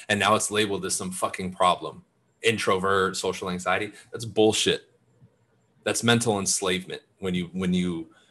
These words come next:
when you look at that from the proper perspective. Just tell yourself this, "I have issues communicating, but I'm working on them and I'm gonna fix it."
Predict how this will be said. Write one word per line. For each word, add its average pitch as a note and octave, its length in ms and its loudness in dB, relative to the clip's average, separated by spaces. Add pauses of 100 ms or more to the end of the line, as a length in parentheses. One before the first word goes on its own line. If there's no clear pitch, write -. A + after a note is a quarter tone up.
(160)
when G2+ 140 -2
you G2+ 100 -2
look G#2 220 0
at F#2+ 100 -4
that E2 240 0
from F2+ 140 -2
the F2 80 -2
proper F2 300 0
perspective. - 640 -2 (160)
Just - 320 -2 (240)
tell E3+ 180 8
yourself C3 380 6
this, - 360 -2 (540)
"I C#3 60 4
have D#3 180 8
issues D#3 220 4
communicating, A#2 640 2
but G2+ 120 4
I'm G2 100 2
working A2 260 2
on A2 100 2
them A#2+ 100 -2
and F2+ 140 2
I'm F2+ 80 2
gonna F#2 140 0
fix - 260 -2
it." - 180 -10